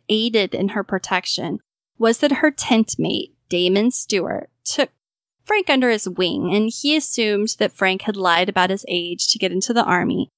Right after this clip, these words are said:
which would explain his baby face and discomfort about swearing. And Damon's acceptance helped the other soldiers follow suit.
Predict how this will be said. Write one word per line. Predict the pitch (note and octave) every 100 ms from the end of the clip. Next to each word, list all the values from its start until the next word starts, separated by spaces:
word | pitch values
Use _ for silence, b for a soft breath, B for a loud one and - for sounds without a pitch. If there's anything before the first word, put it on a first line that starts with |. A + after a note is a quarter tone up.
| _ _ _
which | A3+ A#3 -
would | B3+ C4
explain | - - G3+ F#3+ F#3 F#3 G3
his | G#3+ F#3+
baby | F3 F3 G3+
face | - F3+ F3 G3+ - -
and | G3 F#3+ F#3+
discomfort | A#3+ - A3 G#3 G3+ F#3+
about | E3+ E3 -
swearing. | - G2 - - - - _ _ _
And | - A3
Damon's | A3 A#3 D4+ D4
acceptance | D4+ - G#3+ - - G#3+ - -
helped | - G#3 -
the | A3
other | B3 D4+
soldiers | - F#3 F3+ - -
follow | F3+ F3 -
suit. | - B3 -